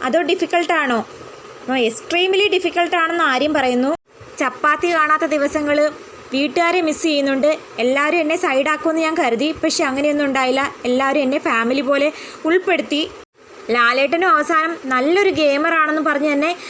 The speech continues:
സന്തോഷത്തോടെ കെട്ടിപ്പിടിച്ച് ഷേക്ക് ഹാൻഡൊക്കെ കൊടുത്ത് പറഞ്ഞു വിടുന്നുണ്ട്. ഫൈനൽ ഫൈവിൽ കാണുമെന്ന് പ്രതീക്ഷിക്കുന്ന ബിന്നി, ആര്യൻ, ജിസൈൽ, അങ്ങനെ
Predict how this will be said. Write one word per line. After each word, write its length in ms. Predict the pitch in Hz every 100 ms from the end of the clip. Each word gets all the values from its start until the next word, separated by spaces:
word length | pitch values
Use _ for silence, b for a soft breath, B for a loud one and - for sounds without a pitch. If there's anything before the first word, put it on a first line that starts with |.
| B -
സന്തോഷത്തോടെ 680 | 269 269 311 359 349 311 320 302
കെട്ടിപ്പിടിച്ച് 680 | 240 - 320 277 311 370 B B B - -
ഷേക്ക് 260 | 294 -
ഹാൻഡൊക്കെ 260 | 349 339 339
കൊടുത്ത് 340 | 320 302 359 330
പറഞ്ഞു 260 | 277 285
വിടുന്നുണ്ട്. 540 | 302 247 254 247 262 359 _ - - -
ഫൈനൽ 400 | 311 285 320 359
ഫൈവിൽ 320 | 415 381 381 392
കാണുമെന്ന് 520 | 427 311 330 381 392
പ്രതീക്ഷിക്കുന്ന 640 | 370 359 359 349 359 370
ബിന്നി, 500 | 294 330 330 339 349
ആര്യൻ, 560 | 349 311 311 320 330 262
ജിസൈൽ, 460 | 294 262 330 320
അങ്ങനെ 460 | - 294 330 339